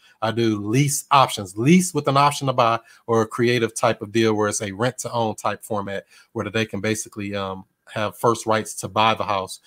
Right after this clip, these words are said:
in the future whenever they go cash it out and get their own mortgage in their own name. Good question there. "How do you come up with the monthly price of rents?" Good question.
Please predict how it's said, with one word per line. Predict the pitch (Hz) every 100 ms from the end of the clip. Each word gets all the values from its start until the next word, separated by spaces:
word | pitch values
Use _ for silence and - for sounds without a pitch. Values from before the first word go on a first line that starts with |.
| - -
in | 123
the | 113
future | 127 113 -
whenever | 98 104 110 107
they | 104
go | 104 101
cash | - 117 107 101
it |
out | 120 147 - - - -
and | 104
get | 107
their | 104 -
own | 117 113 104
mortgage | 107 120 139 123 120 117
in | 110
their | 101
own | 104 110 110
name. | 95 90 - _ _ _ _ _ _ _ _ _
Good | 170
question | - 123 - 104
there. | 95 90 _ _ _ - _ _ _ _ _
"How | 156
do | 160
you | 165 147
come | 160 147
up | 139
with | 143 143
the |
monthly | 127 139 135 -
price | 117 - 143 135 -
of | 120 104
rents?" | 135 113 - - - - -
Good | 147 180
question. | - 202 - 123 107